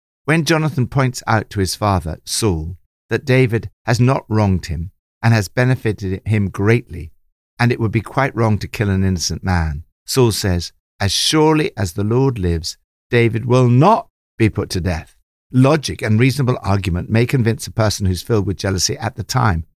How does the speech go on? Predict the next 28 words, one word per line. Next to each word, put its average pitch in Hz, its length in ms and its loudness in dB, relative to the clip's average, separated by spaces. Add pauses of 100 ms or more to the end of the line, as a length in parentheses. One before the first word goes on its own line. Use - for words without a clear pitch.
(160)
However, 110 420 0 (240)
jealousy 151 540 2
is - 200 -4
so - 360 2
powerful 156 540 -2 (260)
that 160 120 0
once 165 220 2
it 123 80 -4
gets 160 220 0
a 113 120 -6
grip 135 160 2
of 113 120 -2
a 98 80 2
person, 85 460 -2 (320)
as 143 240 2
it 151 120 -4
did 123 240 2
with 104 160 0
Saul, 87 460 -2 (160)
there's 92 240 0
no 107 220 4
stopping 90 440 -4
it. 80 160 -6 (240)
As 135 140 2
Shakespeare 135 560 0
put 101 240 -4
it - 160 -6
in 92 160 -2